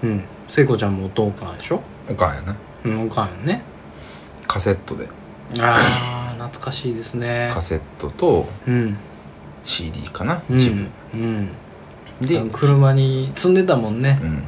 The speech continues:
Speaker 1: カセットを入れるカンカン、おかん入れてたもん。
Speaker 2: また、
Speaker 1: 車に。
Speaker 2: 一生同じ曲流れてるからさ。
Speaker 1: うん、そうやね。
Speaker 2: 同じアルバムとか。
Speaker 1: そうやね、そうやね。
Speaker 2: もう、だからアルバムの曲順も大体覚えてるし、
Speaker 1: 覚えてるよね。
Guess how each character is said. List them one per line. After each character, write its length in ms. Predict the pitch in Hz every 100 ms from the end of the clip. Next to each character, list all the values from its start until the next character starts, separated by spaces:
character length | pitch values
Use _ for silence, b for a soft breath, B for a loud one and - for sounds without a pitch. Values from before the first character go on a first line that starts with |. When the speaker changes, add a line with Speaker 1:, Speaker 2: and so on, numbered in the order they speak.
| 98 - -
Speaker 1:
カ 160 | -
セ 120 | 127 143
ッ 60 |
ト 160 | 139 117
を 60 |
入 80 | 117
れ 120 | 120
る 100 | 117
カ 180 | 117 -
ン 100 | 110
カ 120 | 107 131
ン、 220 | 104 98
お 40 | 107
か 120 | 139
ん 100 | 117
入 100 | 135
れ 100 | 156
て 100 | 147
た 100 | 131
も 80 | 107
ん。 100 | 101 - -
Speaker 2:
ま 120 | 92 - -
た、 80 |
Speaker 1:
車 140 | - 117
に。 100 | 107
Speaker 2:
一 320 | - - -
生 60 | 170 147 -
同 360 | 143 151 151 147
じ 140 | 135
曲 120 | - 117 120
流 200 | 113 104
れ 80 | 98
て 80 | 92
る 60 |
か 100 | 82
ら 60 | 98
さ。 80 | -
Speaker 1:
う 40 | 123
ん、 440 | 131 131 120 110
そ 140 | 107 135
う 40 |
や 80 | 117
ね。 180 | 110 101
Speaker 2:
同 300 | 92 90 82
じ 100 | 80
ア 80 | 78
ル 100 | 82
バ 120 | 78
ム 100 | 73
と 100 | -
か。 240 | - - - - -
Speaker 1:
そ 160 | - 135
う 40 |
や 60 | 113
ね、 60 |
そ 100 | 104
う 40 | 110
や 100 | 104
ね。 280 | 101 104 - 101
Speaker 2:
も 140 | 92
う、 20 | 87 - -
だ 100 | -
か 80 | 80
ら 60 | -
ア 100 | 113
ル 100 | 143
バ 240 | 139 123
ム 140 | 131 127
の 120 | 123
曲 340 | - - 135
順 320 | 110 127 120
も 300 | 117 107 104 - -
大 180 | 98 90
体 140 | -
覚 360 | 87 92 131 127
え 60 |
て 20 | -
る 60 |
し、 160 | 127 117
Speaker 1:
覚 100 | 78
え 40 |
て 60 |
る 60 |
よ 40 |
ね。 20 | 85